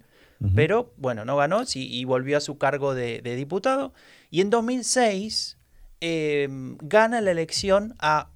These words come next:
Speaker 2: Oberbürgermeister de Tübingen, que es esta ciudad que
Speaker 1: Ujú.
Speaker 2: le mencionábamos antes.
Speaker 1: Ujú.
Speaker 2: Eh,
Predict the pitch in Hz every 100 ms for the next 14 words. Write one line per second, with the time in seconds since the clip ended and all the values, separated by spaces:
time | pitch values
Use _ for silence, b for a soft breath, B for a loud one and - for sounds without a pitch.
0 | - - 196 180 165 196 185 160 147 139
1 | - 175 143 139 - 151 113 95 90 -
2 | 127 - 135 127 135 143 139 131 131 131
3 | 135 - 139 131 131 143 147 147 170 220
4 | 233 127 - B B B 104 95 139 147
5 | 143 135